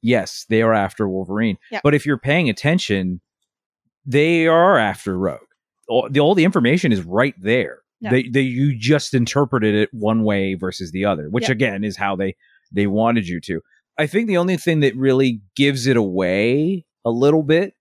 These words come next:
Speaker 1: is when Mystique visits as Iceman and,
Speaker 2: Yeah.
Speaker 1: and says, like, "Oh, you, you should go away,"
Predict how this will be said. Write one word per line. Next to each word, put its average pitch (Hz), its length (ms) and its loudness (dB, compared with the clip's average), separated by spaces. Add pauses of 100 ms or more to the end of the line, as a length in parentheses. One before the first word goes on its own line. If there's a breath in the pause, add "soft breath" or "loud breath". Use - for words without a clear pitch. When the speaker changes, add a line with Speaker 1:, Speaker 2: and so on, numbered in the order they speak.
(340)
Speaker 1:
is 113 680 2 (400)
when 113 720 2 (280)
Mystique 151 600 0
visits 110 840 -2 (240)
as 107 800 -2 (420)
Iceman 92 680 -4 (540)
and, 139 380 0
Speaker 2:
Yeah. 156 300 -4
Speaker 1:
and 151 360 2
says, 139 300 0
like, 131 200 -2
"Oh, 156 220 4
you, 151 380 0
you 147 220 2
should 117 340 -2
go 120 220 2
away," 107 760 0